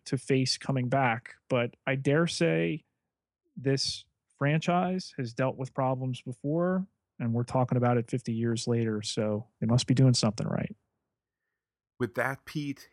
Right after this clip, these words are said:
Speaker 2: if you are listening to us on the Star Trek Discovery feed, uh, we will certainly, uh,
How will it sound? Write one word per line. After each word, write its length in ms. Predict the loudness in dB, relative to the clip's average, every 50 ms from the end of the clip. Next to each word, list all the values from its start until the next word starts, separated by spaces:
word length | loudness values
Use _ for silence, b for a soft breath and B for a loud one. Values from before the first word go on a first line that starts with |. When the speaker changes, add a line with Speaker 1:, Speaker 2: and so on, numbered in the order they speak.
| _ -10
Speaker 2:
if 200 | -10 -8 -4 -2
you 100 | 2 2
are 100 | 2 2
listening 400 | 2 -2 -8 -6 -6 -4 -4 -6
to 180 | -4 -2 0 0
us 260 | 0 0 -2 -8 -12 -10
on 160 | -8 -8 -6
the 120 | -6 -8 -10
Star 280 | -8 -2 2 2 2 2
Trek 240 | 0 -4 -8 -8
Discovery 520 | -10 -14 -6 -2 -2 -2 0 0 -2 -2 -2
feed, 600 | -4 -6 -8 -6 -4 -4 -2 -4 -4 -6 -6 -10 -12
uh, 240 | -6 -4 -2 -2 -2 -2
we 120 | -4 -8
will 120 | -10 -10 -12
certainly, 880 | -12 -8 -2 0 0 0 0 -2 -4 -6 -4 -4 -4 -4 -6 -6 -8 -10 _ _ _ -18
uh, 220 | -12 -8 -8 -6